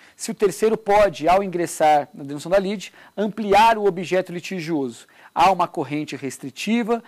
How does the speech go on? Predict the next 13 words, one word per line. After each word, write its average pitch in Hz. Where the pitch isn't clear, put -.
a 143
corrente 156
tradicional, 143
a 170
corrente 147
clássica, 165
que 208
defende 180
que -
isso 180
não 175
seria 175
possível. 151